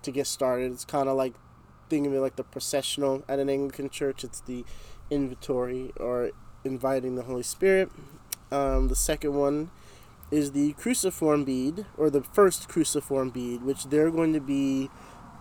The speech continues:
um, four. There's gonna be four of them, and there's gonna be, um, they're gonna be larger than the rest of the beads, and the purpose of them is to symbolize the cross.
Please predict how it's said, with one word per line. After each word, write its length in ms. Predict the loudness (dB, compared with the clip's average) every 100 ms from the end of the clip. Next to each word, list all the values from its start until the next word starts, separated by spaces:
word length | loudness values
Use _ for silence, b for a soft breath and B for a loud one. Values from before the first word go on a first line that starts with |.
| -6 2
um, 480 | 4 4 0 -4 -12
four. 680 | -12 -2 6 8 8 4 0 -6 -4
There's 160 | -2
gonna 160 | 0 0
be 80 | 0
four 320 | 4 6 6
of 100 | 4
them, 380 | 0 -2 -6 -10
and 180 | -4 0
there's 140 | 0 0
gonna 240 | 0 0
be, 280 | -2 0 0
um, 540 | 0 -2 -2 -4 -8 -12 -20 B B B -20 -20 -20 -20 -18 -6
they're 140 | 0
gonna 140 | 2 2
be 100 | 2
larger 480 | 4 4 2 0
than 160 | 0 2
the 100 | 4
rest 300 | 2 2 -2
of 80 | -4
the 80 | -4
beads, 720 | -4 -4 -4 -6 -6 -8 -10 B B B B -4
and 240 | 0 0 -2
the 40 |
purpose 440 | 0 -2 -2 -4
of 160 | -4 2
them 320 | 4 4 2
is 160 | -2 -6
to 80 | -4
symbolize 680 | -2 0 2 2 2 0
the 80 | -6
cross. 800 | -10 -2 0 0 -2 -4 -4 -8